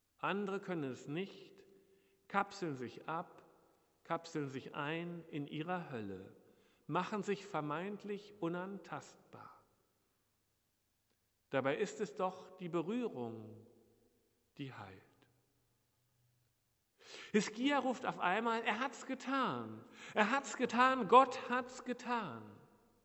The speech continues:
Die Hölle ist nicht weg, aber sie ist verändert. Die Hölle ist nicht weg, aber sie ist verändert in den Himmel. Manchmal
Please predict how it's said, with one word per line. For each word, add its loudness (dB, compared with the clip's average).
Die 0
Hölle 0
ist -6
nicht -10
weg, -4
aber 0
sie -4
ist -4
verändert. -6
Die -2
Hölle 4
ist -2
nicht -4
weg, -2
aber 4
sie 0
ist -4
verändert -4
in -4
den -2
Himmel. -6
Manchmal -4